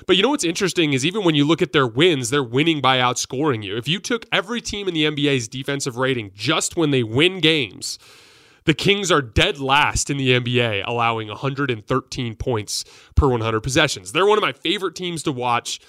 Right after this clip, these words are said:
Their offensive skill and high-scoring games lead to just a great television product, and I've enjoyed watching them this year. But they eventually need to get serious about defending to have any real chance of going on a long playoff run, which I've said a half dozen times this year for those of you guys who listen to the show.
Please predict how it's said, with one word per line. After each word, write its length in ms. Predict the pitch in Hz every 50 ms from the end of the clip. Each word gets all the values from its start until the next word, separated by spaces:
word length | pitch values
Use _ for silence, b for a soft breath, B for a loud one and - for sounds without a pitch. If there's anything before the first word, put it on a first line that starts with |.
| b b b b b b -
Their 420 | 139 143 139 139 131 127 127 127 -
offensive 500 | 143 165 180 180 185 180 165 - 160 131
skill 440 | - - - 156 151 151 151 147 131
and 180 | 123 117 120 - -
high-scoring 720 | 127 143 156 175 151 - - - 151 151 151 156 151 143
games 400 | 127 135 139 143 143 143 143 123
lead 240 | 135 135 135 135 135
to 100 | - 135
just 240 | 110 127 127 117 - _ _ -
a 80 | 151 143
great 400 | 117 - 117 117 139 175 - -
television 640 | - - 147 139 170 180 160 190 185 160 190 190 -
product, 420 | - 196 180 190 220 214 - -
and 100 | 170 135
I've 120 | 131 131
enjoyed 460 | 135 127 113 104 120 123 139 156 151 127
watching 480 | 120 110 101 120 139 - 180 170 165
them 200 | 165 170 175 180
this 220 | 175 175 175 - -
year. 280 | 180 180 196 208 214 B B B B B B B B
But 120 | 175 170
they 140 | - 180 165
eventually 360 | 165 214 208 180 - - 165
need 140 | 147 143 143
to 60 | 127
get 180 | 120 131 123 120
serious 440 | - - 135 131 131 127 117 104 123
about 260 | 113 117 113 110 -
defending 580 | 110 - - 131 143 135 120 113 110 110 104 - -
to 180 | - 139 113
have 160 | 107 110 107
any 220 | 110 127 135 117 107
real 260 | 104 113 127 139 135
chance 360 | 127 - 131 117 107 98 -
of 100 | 107 98
going 240 | - 110 107 104 104
on 80 | 107 107
a 40 |
long 200 | 104 104 101 104
playoff 360 | - - 185 180 165 156 143 -
run, 200 | 143 135 131 123
which 180 | 120 117 -
I've 160 | 120 110 107
said 180 | - - 110 101
a 60 | 98
half 220 | 95 110 104 98 -
dozen 260 | 113 101 98 101 95
times 300 | 95 107 98 92 95 95
this 180 | 95 92 -
year 140 | 104 95 90
for 80 | - 104
those 160 | 104 98 95
of 80 | 101 92
you 80 | 98
guys 180 | 101 98 98 95
who 60 | 104
listen 240 | - - - - 120
to 80 | -
the 40 | -
show. 280 | 117 - - - -